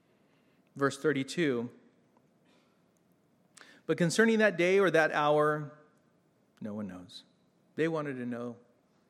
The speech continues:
the day. When will this take place? And after all, all of what he said, he answers that question. "But concerning that day or that hour, no one knows, not even the angels in heaven,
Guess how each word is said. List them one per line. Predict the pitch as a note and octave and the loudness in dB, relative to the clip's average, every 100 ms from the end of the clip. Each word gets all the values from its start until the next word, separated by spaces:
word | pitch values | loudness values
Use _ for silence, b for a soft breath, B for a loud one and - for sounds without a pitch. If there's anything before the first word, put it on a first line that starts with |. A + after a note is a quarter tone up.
| _ _ _ _ _ | _ _ _ _ _
the | A#2 | -14
day. | A#2+ B2 | -8 -8
When | A2 D3+ D#3+ | -6 -8 -8
will | C#3+ | -6
this | B2+ G#2+ - | -6 -8 -12
take | A2+ - | -12 -12
place? | - G#2 - - _ _ b b b b b _ _ _ | -14 -16 -20 -20 _ _ b b b b b _ _ _
And | A#2+ | -8
after | A#2 A#2+ A#2+ | -8 -6 -4
all, | C3+ D3 C#3 - - | -2 -2 -4 -10 -20
all | - - D#3 | -12 -6 -4
of | C#3+ | -4
what | C3+ B2+ | -2 -4
he | C3 | -4
said, | B2+ - B2 A2+ A2 - b b b b _ _ _ | -8 -8 -8 -6 -10 -16 b b b b _ _ _
he | - | -8
answers | B2 A#2+ B2+ | -8 -8 -10
that | A#2 A2 | -10 -8
question. | C3+ A#2 B2 | -8 -8 -8
"But | A#2+ | -8
concerning | - D3 - G3+ A3+ G#3 | -6 -6 -2 0 2 2
that | G#3 F#3 F3 | 2 0 0
day | G3 G3 | 2 2
or | G3+ F3 | 4 2
that | F3 E3+ E3 | 4 4 2
hour, | E3 E3 D#3 | 2 2 2
no | F3+ D#3+ F3 A3 | -2 -2 2 4
one | G#3 F#3+ E3 | 4 2 2
knows, | E3+ E3 D3 C#3 | 2 2 4 2
not | D#3+ F#3+ | 2 2
even | A3 G#3 | 2 0
the | F3+ F3 | 0 0
angels | G3+ A3+ G3 F#3 E3 | 4 4 4 2 0
in | E3 | 0
heaven, | E3 F#3 D#3+ C3+ | 2 2 2 0